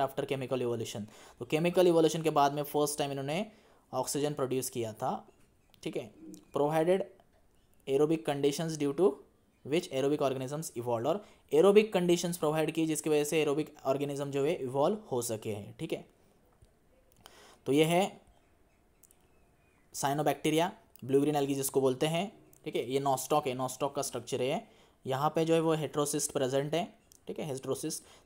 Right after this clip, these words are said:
Then mucilaginous sheath, ये जो कवरिंग है इसको, ठीक है, इसके ऊपर जो कवर्ड है शीथ उसको बोलते हैं mucilaginous sheath, ठीक है।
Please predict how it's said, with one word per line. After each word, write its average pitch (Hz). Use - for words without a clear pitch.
Then 135
mucilaginous 165
sheath, 139
ये 139
जो 151
कवरिंग 160
है 151
इसको, 135
ठीक 170
है, 156
इसके -
ऊपर 156
जो 160
कवर्ड 151
है 147
शीथ -
उसको 135
बोलते 143
हैं 143
mucilaginous 135
sheath, -
ठीक 156
है। 190